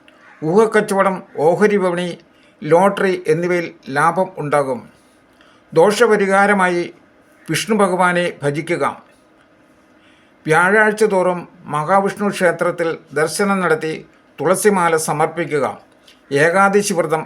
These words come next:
അനുഷ്ഠിക്കുക. മകയിരം അവസാന പകുതിയും തിരുവാതിരയും പുണർദം മുക്കാൽ ഭാഗവും അടങ്ങിയ മിഥുനക്കൂറുകാർക്ക് ഈ വർഷം ആദ്യ പകുതി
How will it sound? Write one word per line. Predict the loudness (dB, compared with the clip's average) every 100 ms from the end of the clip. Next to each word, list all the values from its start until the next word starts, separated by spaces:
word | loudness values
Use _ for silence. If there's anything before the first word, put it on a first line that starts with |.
| -8
അനുഷ്ഠിക്കുക. | -8 -8 -6 -8 -6 -8 -10 _ _ _ _ _ _ _ _ _ _ _ _ _ _ _ _ _ _ _ _ _ _ _
മകയിരം | -4 2 6 6 4 2
അവസാന | -2 2 2 4
പകുതിയും | 2 0 -2 -4 -10 _ -4
തിരുവാതിരയും | -2 2 2 2 0 -2 -6 -18 _ _
പുണർദം | 0 0 0 0
മുക്കാൽ | 0 0 0
ഭാഗവും | 2 0 0 2
അടങ്ങിയ | 0 0
മിഥുനക്കൂറുകാർക്ക് | -6 -4 -4 -2 -4 0 0 0 2 0 0 _ _ _ _ _
ഈ | 2
വർഷം | 2 2 0 0
ആദ്യ | 2 2 2
പകുതി | 0 -2 -4 -10